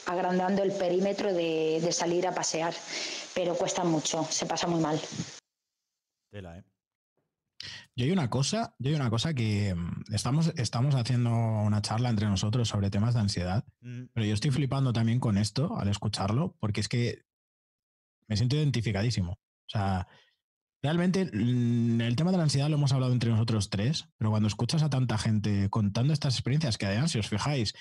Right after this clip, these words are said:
Speaker 3: por una cosa o por otra, siempre son iguales. Siempre es la misma sensación, la misma angustia.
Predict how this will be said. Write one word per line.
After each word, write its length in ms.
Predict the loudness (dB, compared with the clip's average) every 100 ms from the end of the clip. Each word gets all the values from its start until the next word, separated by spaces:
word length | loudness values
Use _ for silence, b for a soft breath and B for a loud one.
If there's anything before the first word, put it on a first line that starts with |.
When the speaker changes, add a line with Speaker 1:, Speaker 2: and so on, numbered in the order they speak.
| B B B
Speaker 3:
por 140 | 0
una 160 | 2 2
cosa 180 | 2 2
o 60 |
por 120 | 2
otra, 260 | 0 0 -2
siempre 260 | 0 0 2
son 140 | 4
iguales. 520 | 2 2 2 0 -4 _ _ _ _ _ _
Siempre 280 | _ 0 2
es 80 | 2
la 80 | 2
misma 260 | 2 2
sensación, 600 | 2 2 0 0 2 2
la 80 | 2
misma 240 | 2 0 0
angustia. 580 | 2 0 -2 -6 -8